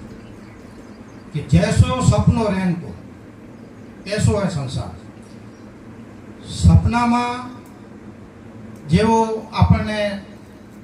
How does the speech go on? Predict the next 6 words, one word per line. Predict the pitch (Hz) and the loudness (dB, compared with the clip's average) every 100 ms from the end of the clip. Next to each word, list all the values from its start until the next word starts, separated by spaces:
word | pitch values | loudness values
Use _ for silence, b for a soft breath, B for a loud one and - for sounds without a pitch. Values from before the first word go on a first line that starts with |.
| - - - | -20 -20 -10
સપનાવસ્થામાં | - 180 - 208 208 202 202 196 202 165 | -2 0 0 0 2 2 0 -2 0 0
જે | 190 | 0
આપણે | 185 175 | 0 0
જોઈએ | 160 185 202 196 | 4 2 2 2
છીએ, | 127 117 - - - - - - - - - - - - - - - - - - - | 2 2 -8 -16 -20 -20 -20 -20 -20 -20 -20 -20 -20 -20 -20 -20 -20 -20 -20 -20 -2
ત્યારે | - 180 208 202 | 4 4 4 0